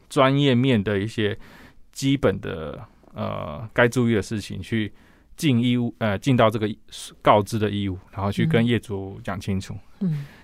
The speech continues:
Speaker 1: 那至于业主怎么去选、去，去选择、去判断，那这个当然是，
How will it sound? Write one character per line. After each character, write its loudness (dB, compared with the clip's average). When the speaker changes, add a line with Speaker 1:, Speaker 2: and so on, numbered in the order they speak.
Speaker 1:
那 4
至 4
于 2
业 4
主 -4
怎 -4
么 -2
去 -4
选、 -10
去， 0
去 0
选 -4
择、 -6
去 -8
判 -2
断， -6
那 -2
这 0
个 0
当 2
然 2
是， -2